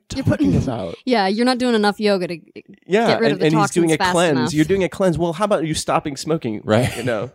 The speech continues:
Speaker 2: Oh no, these are American
Speaker 3: Noth-, nothing's
Speaker 2: spirits.
Speaker 3: gonna clean you out quicker than
Speaker 1: Or it's balance. You know, he's balanced. He's
Speaker 2: Yeah.
Speaker 1: got a, a really nasty habit and some
Speaker 2: And,
Speaker 1: really good habits.
Speaker 2: and that's the thing. We do are we are all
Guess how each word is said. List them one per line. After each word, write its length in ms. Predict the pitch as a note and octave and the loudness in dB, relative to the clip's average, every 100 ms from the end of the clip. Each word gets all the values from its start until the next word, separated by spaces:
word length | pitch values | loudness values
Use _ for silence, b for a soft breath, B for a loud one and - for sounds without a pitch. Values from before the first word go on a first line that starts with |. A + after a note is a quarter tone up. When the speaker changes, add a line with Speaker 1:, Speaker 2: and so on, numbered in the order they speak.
| - | -4
Speaker 2:
Oh 140 | G#3 | 0
no, 160 | G3+ F#3+ | 2 2
these 160 | D#3 | 2
are 80 | E3 | 2
American 300 | D3+ D3 D#3+ | 4 4 2
Speaker 3:
Noth-, 120 | C#3 | 0
nothing's 320 | C#3+ E3+ E3 C3 | 0 2 2 4
Speaker 2:
spirits. 20 | |
Speaker 3:
gonna 160 | B2 | 2
clean 320 | G#2 - A#2 G#2+ | 0 0 2 4
you 140 | G2 | 6
out 200 | G2 F#2 | 4 4
quicker 300 | A#2+ - E2+ | 0 2 2
than 100 | D#2+ | 2
Speaker 1:
Or 20 | G#4+ | 0
it's 120 | - A4 A#4 | 0 0 2
balance. 320 | G4 F#3 F#3 | 2 0 0
You 80 | C4+ | 2
know, 100 | D4+ | 4
he's 300 | F4 - E4+ | 4 2 0
balanced. 760 | B3+ B3 A3 G3 D3 C#3+ - - | 0 0 2 0 -2 -6 -10 -4
He's 140 | A#3 | -2
Speaker 2:
Yeah. 80 | - | 0
Speaker 1:
got 140 | A3 | 0
a, 220 | F#3 F3 D3 | 0 -4 -6
a 60 | |
really 280 | F#3 G#3 F#3+ | -6 -4 -2
nasty 400 | G#3 F#4 - F4+ | 2 2 0 -2
habit 320 | D#4 E4+ F4 | -2 -2 -2
and 180 | D#4+ D#4 | -2 -2
some 120 | D4+ | 0
Speaker 2:
And, 80 | C#4+ | -2
Speaker 1:
really 200 | B3 A#3+ | -2 -4
good 200 | F#3 D3 | -6 -8
habits. 200 | E3 E3 | -2 2
Speaker 2:
and 80 | E3+ | 4
that's 240 | F3+ - | 2 0
the 80 | D3+ | -4
thing. 240 | - A#2+ | -2 0
We 200 | B2 C3+ | 0 0
do 500 | B2+ - C3+ C#3 C#3 - | -2 -2 2 4 2 0
are 280 | G#2 G#2 - | -2 -2 -4
we 160 | A#2 | -6
are 60 | A2+ | -4
all 460 | F#2+ A2 A2+ C3+ | -2 -2 -4 -8